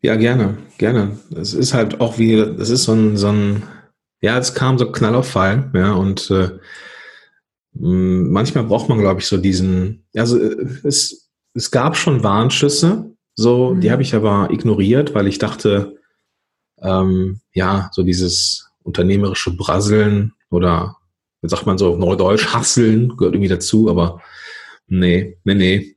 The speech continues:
Speaker 1: ähm, tut es für mich zumindest nicht. Und ich hab jetzt so ein Stück weit wieder die Mitte gefunden und,
Speaker 2: Mhm.
Speaker 1: äh, so die Balance zwischen,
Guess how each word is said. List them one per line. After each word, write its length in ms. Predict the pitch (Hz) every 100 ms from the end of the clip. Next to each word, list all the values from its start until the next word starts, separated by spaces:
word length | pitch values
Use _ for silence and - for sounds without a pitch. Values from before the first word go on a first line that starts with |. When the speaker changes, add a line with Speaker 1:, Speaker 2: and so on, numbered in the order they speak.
| -
Speaker 1:
ähm, 300 | 90 90 90
tut 120 | 151
es 160 | 147 -
für 240 | - -
mich 180 | 143 127
zumindest 380 | - 82 80 -
nicht. 280 | - - -
Und 160 | -
ich 120 | 82 120
hab 100 | 87
jetzt 140 | -
so 280 | 90 87 - - - - - -
ein 60 |
Stück 280 | 85 - -
weit 140 | 92 85
wieder 180 | 87
die 140 | 85 85
Mitte 240 | 98 113
gefunden 680 | 92 - 82 85 95 135 - _ _ -
und, 320 | 82 85 95
Speaker 2:
Mhm. 400 | 87 85 - 82
Speaker 1:
äh, 80 | 85
so 120 | 87
die 80 | 90
Balance 680 | 85 87 87 90 95 - -
zwischen, 680 | - 92 - 87 85 82